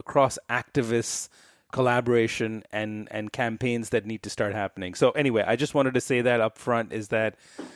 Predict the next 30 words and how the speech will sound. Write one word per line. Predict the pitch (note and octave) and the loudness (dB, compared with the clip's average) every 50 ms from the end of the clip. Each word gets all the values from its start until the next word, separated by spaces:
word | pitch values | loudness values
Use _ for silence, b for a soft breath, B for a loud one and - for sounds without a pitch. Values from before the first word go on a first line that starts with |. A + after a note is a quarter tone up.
| B B B | B B B
uh, | - - F#2+ G2 G2 F#2+ - A1+ - - - - _ _ - | -4 0 2 2 2 2 0 -4 -4 -6 -12 -14 _ _ 0
I've | B2 C#3+ D3+ C#3 | 2 2 2 2
been | C#3+ C3+ B2 | 2 0 2
waiting | A#2+ A#2 A#2 A2+ A2+ | 2 0 0 -2 -4
for | A2 - A#2+ A2 | -6 -4 -6 -2
this | A2+ A#2+ B2+ B2 - - - - _ | -2 -2 -2 -2 -6 -12 -14 -16 _
for | - - B2+ | -4 0 2
long. | A#2 A#2+ A#2 A#2 A#2+ B2 C3 - | 4 4 6 4 4 2 0 -2
I, | - A2+ A2+ A2+ A2 G#2+ G#2 - | -2 0 2 2 2 2 0 -2
um, | - G#2+ G#2 G2+ G2+ G2+ G2 F#2+ - - | -2 0 0 2 0 -2 -2 -6 -14 -8
in | - A2+ A2 | -8 -6 -4
my | A2+ A2+ A2 | -2 -2 0
own | - B2 B2+ B2 B2 | 0 0 -2 0 0
way, | B2+ A#2+ A#2+ | 0 0 0
try | - - C#3+ B2 A#2+ | 0 2 2 2 4
to | B2+ C3 | 4 2
do | A#2+ C3+ C#3 | 2 0 0
something | - - C#3+ C#3 - D#3 C#3 | 2 0 0 0 0 -2 2
like | C3 C3 C3+ - - | 2 2 2 2 2
this, | D#3+ E3 D#3+ - - - | 2 2 2 2 -4 -4
but | - B2+ G#2 G2 _ _ _ - | -4 -4 -4 -4 _ _ _ -2
did | C3 A#2+ A2 | -2 -2 0
not | A#2+ A2 A2 - - | -2 -4 -4 -4 -6
succeed | - - - - - - - A#2 B2 C3 C3+ C#3+ B B B B | -8 -8 -8 -10 -12 -10 -8 -6 -6 -4 -6 -6 B B B B
<laughs> | B B _ - | B B _ -6
in | E3 C3+ | 0 0
the | B2+ | 2
way | A2 A#2+ A#2 A#2+ A#2 | 4 4 4 4 4
that | A2+ A#2+ A#2 | 4 4 4
I | A2+ A2 A2 G#2+ | 4 2 2 0